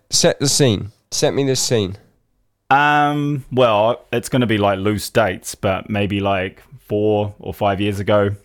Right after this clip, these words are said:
Speaker 2: Um, I've been in this situation a couple of times 'cause I've got young kids. They're a bit older now, but at the time they were young, where I couldn't really tour too heavily because, um, I just didn't like leaving my kids. And so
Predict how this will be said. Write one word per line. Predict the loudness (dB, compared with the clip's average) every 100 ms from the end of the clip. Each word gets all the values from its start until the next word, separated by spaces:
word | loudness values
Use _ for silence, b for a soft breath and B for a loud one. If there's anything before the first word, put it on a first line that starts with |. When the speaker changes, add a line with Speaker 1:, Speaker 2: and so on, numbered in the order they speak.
| _ -14
Speaker 2:
Um, | -2 0 2 2 0 -4 _ _ _ _ _ -4
I've | 0
been | 2 2
in |
this | 0
situation | -2 -2 -2 0
a | 0
couple | -2 -2
of | -2
times | 0 0 -4
'cause | -4
I've | -4 -2
got | -4 -2
young | -4 -4
kids. | -2 -2 -2 -10 -14 -20 -12
They're | -4 -4
a |
bit | 0 0
older | 0 0
now, | 0 0
but | -2 -6
at | -8
the |
time | -6 -2 -2
they | -2
were |
young, | -2 -2 -2 0
where | 0 0 B B B B B B
I | -2
couldn't | 0 0 -2
really | -2
tour | 0 0
too | 0
heavily | 0 0 0 -2
because, | -2 -2 0 0 -2 -6 -10 -14 -8
um, | -2 0 0 -2 -2
I | -4
just | -6 -4
didn't | -4 -4
like | -6 -4
leaving | -6 -4
my | -4 -4
kids. | -6 -8 -18 _
And | -10 -6 -6
so | -2 -2 -2